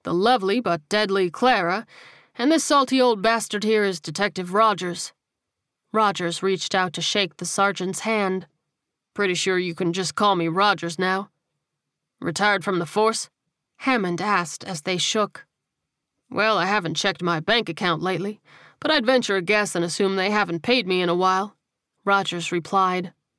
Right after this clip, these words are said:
Hammond cocked his head. "Well, shit. I guess that means I'm not a sergeant anymore." "Hell, if that's the standard, were you ever really a sergeant?"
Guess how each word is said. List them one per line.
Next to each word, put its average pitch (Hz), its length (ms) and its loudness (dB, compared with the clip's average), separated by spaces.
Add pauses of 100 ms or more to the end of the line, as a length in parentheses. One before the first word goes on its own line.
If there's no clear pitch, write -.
(420)
Hammond 185 460 -2
cocked 196 300 0
his 185 220 -2
head. 196 400 0 (840)
"Well, 165 240 -2
shit. 202 480 -2 (460)
I 170 80 -6
guess 196 160 -2
that 185 180 0
means 196 240 2
I'm 196 220 2
not 180 140 0
a 165 40 -6
sergeant 185 460 0
anymore." 190 500 0 (640)
"Hell, 226 380 0
if 170 140 -4
that's 214 260 0
the 170 100 -4
standard, 185 600 -2 (160)
were 202 100 6
you 202 180 4
ever 202 220 6
really 220 300 6
a 240 80 6
sergeant?" 247 500 4